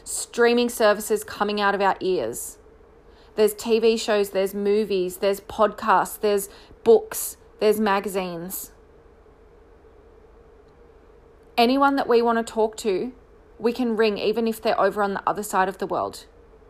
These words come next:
We can video chat anybody. And do not get me wrong, technology is a beautiful thing. But when was the last time that you felt comfortable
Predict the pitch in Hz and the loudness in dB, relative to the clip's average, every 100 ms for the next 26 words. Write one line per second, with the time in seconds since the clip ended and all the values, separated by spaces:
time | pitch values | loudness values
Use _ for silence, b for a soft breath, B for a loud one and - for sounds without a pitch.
0 | - - - - 226 262 233 226 233 233 | -20 -20 -12 -6 -2 -2 0 0 2 0
1 | 220 214 196 190 196 202 160 214 - - | 0 -2 -2 -2 -4 -2 -4 -4 -10 -20
2 | - - - b b b 226 226 240 226 | -20 -20 -20 b b b -2 0 2 4
3 | 220 254 - 240 220 208 214 220 214 208 | 2 0 -2 -2 0 0 -2 -10 -4 -2
4 | 196 202 214 196 196 185 190 180 208 220 | 0 -2 -4 -4 -4 -6 -8 -4 0 0
5 | 226 214 214 233 214 175 202 - - - | 0 -4 -2 -2 -2 -6 -12 -18 -20 -20
6 | - - - - - - - B B B | -20 -20 -20 -20 -20 -20 -20 B B B
7 | - - 220 214 233 285 - 269 220 196 | 2 2 4 2 4 -2 -2 0 2 2
8 | 220 - 208 165 214 233 214 - 190 208 | -2 -8 -6 -4 -6 -6 -4 -4 -4 -6
9 | 226 240 - - 202 - 185 170 117 | -2 -2 -2 -6 -8 -8 -6 -4 -4